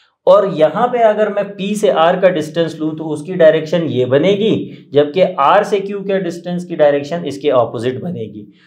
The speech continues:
तो जब आपके पास दो directed डिस-, distances हैं तो लाजमी बात है कि उनका ratio negative होगा, इ-, इसीलिए, और यही external division का मतलब होता है।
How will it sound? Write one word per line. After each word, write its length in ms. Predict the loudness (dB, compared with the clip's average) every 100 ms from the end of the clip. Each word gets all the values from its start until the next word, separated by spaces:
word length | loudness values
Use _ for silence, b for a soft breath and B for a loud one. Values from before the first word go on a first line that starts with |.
| b 0
तो 60 |
जब 180 | 4 4
आपके 260 | 4 2 0
पास 280 | 2 2 0
दो 200 | -2 2
directed 580 | 2 2 0 0 -2 2
डिस-, 260 | 0 0
distances 640 | -6 -4 -2 -4 0 0 2
हैं 380 | 0 0 -2 B B 0
तो 100 | 4
लाजमी 460 | 6 6 2 -4 0
बात 260 | 0 4
है 100 | 2
कि 160 | 2 -2
उनका 280 | -4 0 0
ratio 300 | 0 0 2
negative 560 | 4 2 2 4 2 4
होगा, 300 | 4 4 2 0 B B _ _
इ-, 200 | -18 -12 -6
इसीलिए, 560 | -4 -2 0 2 2 -2 2
और 180 | 2 4
यही 280 | 0 0 2
external 540 | 2 2 0 0 -2
division 420 | 0 0 2 2 2
का 140 | 0
मतलब 360 | 0 2 0 0
होता 260 | -6 -4
है। 120 | -6